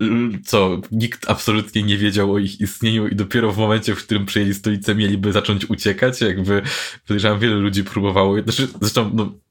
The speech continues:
wiemy, że ludzie uciekali z tego kraju od lat, tak? Jakby już podczas kryzysu dwa tysiące piętnastego roku większość, u-, znaczy jedna, jedna z największych grup to byli Afgańczycy uciekający przed tym konfliktem, a więc jakby to jest totalnie z dupy argument tak naprawdę.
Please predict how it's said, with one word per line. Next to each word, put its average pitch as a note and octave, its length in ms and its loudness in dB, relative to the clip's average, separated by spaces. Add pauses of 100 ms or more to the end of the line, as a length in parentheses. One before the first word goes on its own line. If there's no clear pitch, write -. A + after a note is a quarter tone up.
(380)
wiemy, B2 400 2
że G#2 100 2
ludzie G#2 240 0
uciekali G#2+ 400 0
z - 60 -14
tego G#2+ 140 0
kraju G#2+ 280 0
od A2+ 100 0
lat, A2 320 2
tak? G#2+ 220 2
Jakby G#2+ 240 0
już G#2 180 0
podczas G#2+ 440 -4 (280)
kryzysu A#2 440 0
dwa A2+ 100 2
tysiące A#2 260 -2
piętnastego A#2 560 0
roku G2 280 0
większość, G#2 420 -2
u-, G2 140 -4
znaczy A2 220 -2 (240)
jedna, G#2 220 0
jedna G#2+ 200 0
z G2+ 40 0
największych G#2 340 0
grup G#2 180 -2
to F#2+ 100 -4
byli F#2 220 0
Afgańczycy F#2+ 560 -2
uciekający F2 440 -2
przed - 220 -6
tym F#2 100 0
konfliktem, F2 640 -4
a E2+ 120 -2
więc F2 340 -2 (500)
jakby G2 540 0 (600)
to - 80 0
jest F#2+ 140 -2
totalnie G#2 320 2
z F2+ 100 -2
dupy F2+ 280 -2
argument D#2+ 480 -2
tak - 220 -4
naprawdę. D#2+ 480 -2